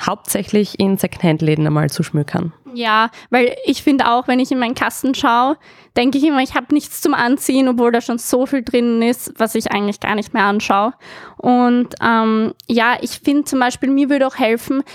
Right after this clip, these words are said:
Speaker 2: wenn einfach mal klare Kennzeichnungen am Gewand sind, was da überhaupt für Stoffe drinnen sind, weil das ja auch wieder quasi dem Recycling helfen würde. Und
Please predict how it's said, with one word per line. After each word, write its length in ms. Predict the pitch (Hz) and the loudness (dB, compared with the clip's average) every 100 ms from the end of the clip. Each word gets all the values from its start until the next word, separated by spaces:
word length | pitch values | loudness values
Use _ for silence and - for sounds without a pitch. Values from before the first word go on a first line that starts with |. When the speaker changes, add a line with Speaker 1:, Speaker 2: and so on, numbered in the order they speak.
| - | -6
Speaker 2:
wenn 200 | 233 240 | -2 0
einfach 260 | 240 247 247 | 0 0 0
mal 140 | 233 | -2
klare 460 | - 233 208 233 240 | 0 0 0 -2 -6
Kennzeichnungen 920 | - 226 247 - 220 226 - 240 233 | -2 0 0 0 0 0 0 0 0
am 160 | 226 | 2
Gewand 320 | 220 226 220 226 | 2 0 0 0
sind, 220 | 240 214 | 0 -2
was 220 | 214 - | -4 -2
da 80 | 247 | 0
überhaupt 200 | 226 - | 0 0
für 80 | 233 | -4
Stoffe 360 | - 220 254 | -4 -4 -4
drinnen 360 | 214 214 196 196 | 0 2 2 0
sind, 340 | - 196 202 | 0 0 0
weil 120 | 208 | -2
das 220 | 196 220 - | -2 -2 0
ja 120 | - | 0
auch 160 | 214 | 0
wieder 200 | 233 214 | 0 -2
quasi 280 | 208 214 214 | 0 0 0
dem 200 | 208 208 | 0 0
Recycling 680 | 220 - 190 196 - 202 202 - - - | 0 0 -2 -2 -2 -2 -2 -6 -20 -4
helfen 420 | 254 226 240 226 | 0 0 0 0
würde. 360 | 208 208 226 294 _ - - - - | 2 2 2 -2 _ -20 -20 -20 -4
Und 540 | 233 226 220 220 226 | 0 2 2 2 -2